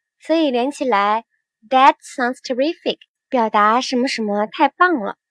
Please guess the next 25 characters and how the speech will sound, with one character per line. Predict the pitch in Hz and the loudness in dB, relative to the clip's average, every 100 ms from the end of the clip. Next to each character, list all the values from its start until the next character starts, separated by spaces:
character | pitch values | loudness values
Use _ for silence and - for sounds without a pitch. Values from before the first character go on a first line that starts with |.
| _ | _
Take | - 339 339 | 0 0 2
notice | 302 254 247 262 311 - | 0 2 2 2 0 2
of | 254 233 202 - _ _ | 4 4 0 -6 _ _
这 | - 294 | -8 -2
个 | 277 | -2
短 | 247 214 | 0 0
语 | 262 285 | 2 0
表 | 240 190 | 0 -4
示 | - 240 220 220 | -4 -6 -8 -6
注 | 359 320 | 0 0
意、 | 277 262 202 _ - | 0 -4 -8 _ -6
留 | 196 190 | -2 -2
意， | 240 311 254 _ _ _ - | -2 -2 -4 _ _ _ -12
和 | - 233 | -2 0
pay | 254 302 302 | 0 -2 -2
attention | - 247 262 269 262 330 330 | -2 -4 -4 -2 2 2 2
to | 294 269 262 277 | -2 0 -2 -2
可 | 262 | -4
以 | 233 | -4
相 | 226 311 311 | -4 -2 -2
互 | 311 262 | -4 -10
替 | - 226 | -8 -6
换。 | 226 - _ _ _ _ _ _ | -4 -4 _ _ _ _ _ _
With | - 277 320 _ - | 0 2 2 _ -6
regard | 233 202 220 247 | -4 4 4 4